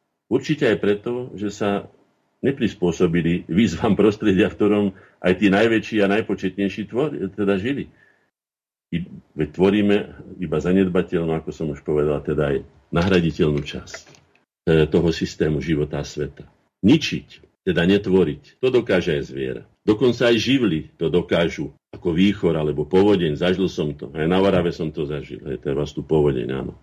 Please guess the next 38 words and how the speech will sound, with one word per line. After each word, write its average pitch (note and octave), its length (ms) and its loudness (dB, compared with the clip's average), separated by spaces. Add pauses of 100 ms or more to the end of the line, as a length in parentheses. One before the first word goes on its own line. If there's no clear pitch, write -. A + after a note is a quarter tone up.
(460)
Keď F#2+ 60 4
sa G#2+ 180 4
otrhnú G2+ 400 4
z F2+ 160 4
reťaze, D2+ 320 -4
tak D#2+ 160 -2
ako F2+ 160 0
sa F#2+ 160 0
otrhlo F#2 480 2
teraz F2+ 320 2
ľudstvo, D#2 480 -4
aspoň D#2 320 -4
teda E2 160 2
naša F2 240 -2
civilizácia D#2+ 800 -2
z - 80 -14
reťaze, D#2+ 440 0 (440)
a D#2+ 80 -6
láme F2+ 320 4
všetky - 400 -2
hráze, E2+ 400 0
alebo C#2+ 240 -6
búra G2 320 2
všetky - 400 -6
hráze, C2+ 480 -8 (320)
škodí, F#2+ 640 0 (280)
zabudli D#2+ 360 -4
sme F2 160 0
tvoriť E2+ 320 -2
hodnoty, E2 560 -4 (460)
najmä D2+ 220 -2
spoloč-, F2 500 0
spoločensky, D#2+ 800 -2
ce-, - 260 -4
celospoločensky D#2+ 880 -2
významné D2+ 480 0
a, - 140 -4
a D2 180 -4